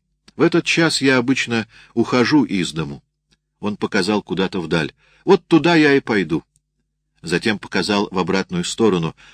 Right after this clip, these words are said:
«А вы вот туда идите». И нищий важно махнул рукой на прощание. Потом указал на остатки вчерашнего ужина.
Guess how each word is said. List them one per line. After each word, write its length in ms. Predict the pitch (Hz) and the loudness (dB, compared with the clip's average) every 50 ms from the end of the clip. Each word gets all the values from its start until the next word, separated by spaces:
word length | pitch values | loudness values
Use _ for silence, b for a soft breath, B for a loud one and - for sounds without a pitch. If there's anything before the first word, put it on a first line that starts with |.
| b | b
«А 160 | b 107 113 131 | b -2 0 2
вы 140 | 190 220 | 4 4
вот 200 | 196 202 185 _ - | 4 4 2 _ -2
туда 380 | - 123 90 92 85 85 82 | -4 -2 0 0 0 0 -2
идите». 380 | 80 71 78 73 - - - _ _ _ _ _ _ _ _ _ _ _ _ _ _ _ | -2 -4 -6 -10 -10 -10 -18 _ _ _ _ _ _ _ _ _ _ _ _ _ _ _
И 120 | - 82 71 | -12 -10 -6
нищий 420 | 82 123 175 175 - - - 123 | -4 -2 -2 -2 -2 -2 -2 -2
важно 400 | 95 - 92 123 131 - 131 120 | -2 0 -2 -2 -2 -4 -6 -4
махнул 340 | 104 95 - - 101 113 123 | -4 -6 -6 -6 -8 -6 -6
рукой 320 | 120 107 _ - 92 90 | -6 -6 _ -2 0 0
на 80 | 90 95 | 0 -2
прощание. 600 | - - 90 - - - - 64 64 - - - _ _ _ _ _ _ _ _ _ _ _ _ _ _ _ _ _ _ _ _ _ _ _ _ _ _ _ _ _ _ b b b b b b | -6 -6 -6 -6 -6 -8 -8 -10 -12 -14 -18 -20 _ _ _ _ _ _ _ _ _ _ _ _ _ _ _ _ _ _ _ _ _ _ _ _ _ _ _ _ _ _ b b b b b b
Потом 300 | b 90 87 - 123 123 | b -6 -2 0 0 0
указал 480 | 120 110 - 117 101 104 123 120 120 98 | 0 0 0 -2 0 2 2 2 2 2
на 140 | 107 104 104 | 0 -2 -2
остатки 420 | 101 - - 117 113 104 - 110 | -2 -2 -4 -4 -4 -4 -4 -8
вчерашнего 560 | 101 - - 104 98 107 104 - - 101 92 | -8 -6 -4 -2 -2 -2 -4 -4 -6 -4 -2
ужина. 420 | 95 95 92 82 82 78 78 78 | -2 -2 -2 -4 -4 -4 -6 -6